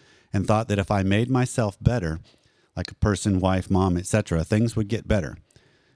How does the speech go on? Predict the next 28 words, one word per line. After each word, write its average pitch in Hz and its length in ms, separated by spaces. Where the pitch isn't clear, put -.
We 104 120
do 143 160
have 156 160
a 139 60
much 131 260
better 127 180
relationship 113 480
now, 104 440
but 95 120
we 92 140
also 117 280
have 110 220
this 107 200
giant 104 440
elephant 107 400
in 95 120
the 101 60
room. 90 360
If - 80
you 92 80
have 107 180
any 139 140
suggestions, 127 720
I'm 95 160
open 101 260
to 98 80
hearing 87 320
them. - 200